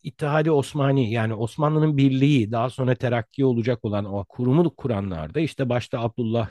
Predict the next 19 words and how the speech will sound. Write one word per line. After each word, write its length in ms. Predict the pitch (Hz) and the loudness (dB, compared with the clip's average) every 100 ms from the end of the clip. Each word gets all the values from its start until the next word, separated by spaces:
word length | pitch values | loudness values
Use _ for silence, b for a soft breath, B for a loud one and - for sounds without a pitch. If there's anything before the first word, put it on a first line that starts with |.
| - | -4
Cevdet, 400 | 131 120 92 85 | 0 0 0 -4
İbrahim 480 | 107 113 113 110 117 | -2 -2 0 0 -2
Temo 420 | 110 131 98 117 | -2 0 0 -4
ve 100 | 123 | -4
İshak 340 | 117 113 131 123 | -6 -6 -6 -8
Sükûti 420 | - - 131 139 | -8 -4 -2 0
gibi 260 | 117 104 143 | 0 -2 0
tıbbiyeliler 720 | 156 135 131 139 139 175 196 | 0 2 6 6 6 2 2
ve 60 | |
tıbbiyeliler 680 | - 175 165 190 190 196 214 | -2 -2 4 4 4 4 2
her 240 | 190 208 | 2 0
zaman 260 | 208 202 156 | 0 0 -2
için 260 | 135 208 214 | -4 -4 -2
bir 40 | |
vatan 360 | 165 160 185 185 | 0 0 0 0
millet 460 | 175 170 196 - | 2 2 0 0
davasına 580 | 160 151 147 143 180 190 | 2 4 4 0 -2 0
daha 160 | 165 170 | 2 2
fazla 440 | - 135 127 170 | 0 -2 0 -4